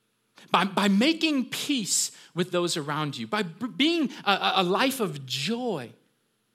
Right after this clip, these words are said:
By laying down your life for the benefit of others. That's how this kingdom comes to earth." Remember the Sermon on the Mount?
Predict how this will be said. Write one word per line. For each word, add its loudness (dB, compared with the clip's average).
By -8
laying -6
down -6
your -6
life -12
for -10
the -10
benefit -10
of -14
others. -14
That's -6
how -6
this -6
kingdom -12
comes -10
to -16
earth." -20
Remember -2
the -4
Sermon 0
on -2
the -6
Mount? -4